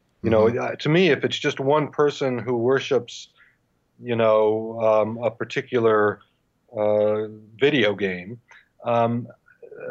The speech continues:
Speaker 1: that doesn't really count. But if there are, if you really find evidence across cultures of a number of people who really have this kind of special attachment to a video game,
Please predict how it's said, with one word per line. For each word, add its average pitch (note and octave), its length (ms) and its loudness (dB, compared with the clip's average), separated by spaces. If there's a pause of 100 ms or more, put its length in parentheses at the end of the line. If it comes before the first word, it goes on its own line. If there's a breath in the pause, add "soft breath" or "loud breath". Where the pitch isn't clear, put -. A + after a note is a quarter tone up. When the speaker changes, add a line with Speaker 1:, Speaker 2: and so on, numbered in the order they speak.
Speaker 1:
that F3 160 2
doesn't F3 240 2
really C#3+ 220 2
count. A2+ 460 -2
But A#2+ 140 0
if B2 140 -4
there C3 300 2
are, B2+ 340 2
if B2 120 -8
you D#3 120 -2
really F3 200 2
find C3 280 0
evidence C3+ 680 -2 (500)
across C#3+ 460 0
cultures B2+ 640 -4 (140)
of G#2+ 300 -4
a A2+ 60 -4
number C3+ 300 2
of A#2 120 -4
people G2+ 460 -4 (340 loud breath)
who B2 100 -2
really C#3 300 4
have B2+ 440 0
this A#2 180 -8
kind A#2 260 -2
of G2 100 -6
special A2+ 440 -2
attachment G2+ 500 -6
to F#2+ 140 -8
a - 20 -10
video F#2 380 -4
game, - 220 -18